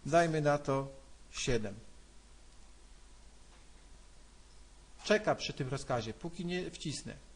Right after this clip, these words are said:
Następny rozkaz. Jedenaście. Jesteśmy tutaj. Mogę sobie to przeanalizować.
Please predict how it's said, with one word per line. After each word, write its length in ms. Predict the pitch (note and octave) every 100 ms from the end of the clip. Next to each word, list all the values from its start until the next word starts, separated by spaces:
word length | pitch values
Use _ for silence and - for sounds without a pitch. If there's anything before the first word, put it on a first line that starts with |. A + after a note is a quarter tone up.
| - -
Następny 600 | C#3 E3 - E3+ D3 B2+
rozkaz. 480 | A2+ G#2+ - - - - - - - - - - - C3
Jedenaście. 760 | D3 D#3+ D#3+ C#3+ G#2+ - - - - - - - - - - - - - - - - - - - - -
Jesteśmy 500 | C#3+ D3+ F#3 F3 F3+
tutaj. 340 | - E3 A#2+ A2
Mogę 280 | C#3 E3+ E3+
sobie 260 | F3+ E3+
to 160 | E3+ E3
przeanalizować. 800 | - E3+ D#3+ E3 D3+ A#2+ A2